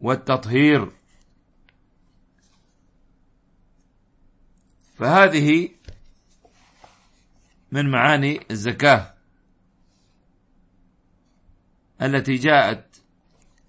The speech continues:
في لسان العرب وفي كتاب الله عز وجل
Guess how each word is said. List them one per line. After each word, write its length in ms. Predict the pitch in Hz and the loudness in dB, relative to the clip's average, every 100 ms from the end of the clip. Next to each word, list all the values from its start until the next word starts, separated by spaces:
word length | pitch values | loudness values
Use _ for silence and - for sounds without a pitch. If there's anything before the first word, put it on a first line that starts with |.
| _ _ _ _ _ _ _ | _ _ _ _ _ _ _
في 220 | 139 139 | -4 -4
لسان 260 | 123 151 131 | -2 -2 -2
العرب 480 | 117 120 135 131 - 139 | 0 2 2 -2 -8 -6
وفي 240 | 147 135 | -4 -4
كتاب 380 | 117 135 131 120 | -6 -2 0 0
الله 200 | 117 120 | -2 0
عز 320 | 104 101 95 | 0 -2 -4
وجل 460 | 107 104 127 104 | -4 -2 -4 -4